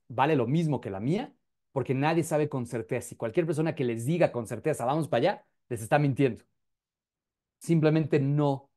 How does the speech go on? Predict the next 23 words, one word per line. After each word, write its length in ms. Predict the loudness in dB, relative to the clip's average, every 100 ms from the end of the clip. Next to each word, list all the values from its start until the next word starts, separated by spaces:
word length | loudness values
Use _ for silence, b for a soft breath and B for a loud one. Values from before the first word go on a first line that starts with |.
| _
sabemos. 760 | -6 -4 -2 -6 -10 -20 -20 _ _ _
Es 140 | -2 0
demasiado 580 | 0 -2 0 2 4
vasto 460 | 2 2 0 -2 -2
el 100 | 0
mundo 320 | 0 0 0
de 80 | -2
posibilidades. 1080 | -4 -8 -4 -2 -2 -2 -4 -8 -20 -20 _ _ _ _ _ _ -4
En 120 | 2
las 160 | 2 0
finanzas, 760 | -2 0 0 -2 -8 -10 -18 _ _ _
en 140 | -2 -2
la 40 |
escuela, 640 | -2 2 4 6 4 0 _ _ _ _ _
en 300 | -2 0 2 4
el 140 | 4
entretenimiento, 1000 | 2 0 0 -2 0 0 -2 -2 -4 -6 _ _
en 120 | -2 2
lo 140 | 4
que 100 | 2
ustedes 360 | -2 2 2 2
me 100 | 0
digan 460 | 2 2 0 -4